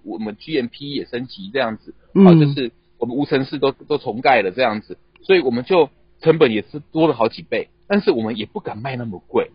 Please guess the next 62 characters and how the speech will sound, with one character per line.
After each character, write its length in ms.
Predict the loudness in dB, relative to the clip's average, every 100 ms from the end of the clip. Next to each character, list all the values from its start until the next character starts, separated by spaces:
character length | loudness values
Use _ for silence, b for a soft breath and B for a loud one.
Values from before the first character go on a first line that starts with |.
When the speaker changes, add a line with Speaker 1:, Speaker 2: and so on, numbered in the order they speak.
| _
Speaker 2:
嗯， 340 | 6 8 8 6
Speaker 1:
结 120 | 6
果 80 | 6
那 40 |
一 40 |
次， 60 | 6
Speaker 2:
因 80 | 4
为 60 |
市 60 | 2
场 160 | 0 0
嘛， 120 | 0 0
哈， 280 | 0 0 -2 2
嗯。 340 | 4 4 0 _ _ _ _ _ _ _ 2
Speaker 1:
对， 280 | 4 4 0 _
结 100 | -4
果 100 | 2
那 120 | 2
一 40 | 2
次， 220 | -2 -10 _ -8
第 140 | -8
一 40 |
次 180 | -8 -4
这 80 | -2
样 180 | -2 -2
做， 240 | -4 -6 -8 _
竟 240 | -8 -6 -2
然 260 | -2 -2 -8 _ _ _
成 280 | -6 -4 -2
功 200 | 0 0
的 140 | 0 0
卖 180 | 0
一 160 | -2 -8
片 260 | -10 -8 -4
两 200 | -4 -2
百 160 | -4
块 240 | -2 -4 -2
的 120 | -4
生 200 | -6 -6
物 60 | -8
纤 160 | -8
维 100 | -8
面 160 | -8 -8
膜 160 | -8
出 160 | -8 -10
去， 220 | -12 -16 _ 6
让 200 | 8 10
我 80 | 8
吓 140 | 2
到。 220 | -2 -8 -10 0
Speaker 2:
嗯， 160 | 6 8
嗯， 20 |
Speaker 1:
原 240 | 8 6
来 140 | 6 6
Speaker 2:
嗯， 60 | 6
嗯。 100 | 2 _ _
Speaker 1:
台 240 | -4 0
湾 220 | 4 4 6
人 300 | 6 6 0 _ _
也 140 | -6
愿 320 | -2 -2 -2 -2
意 100 | 0
买 280 | 0 -2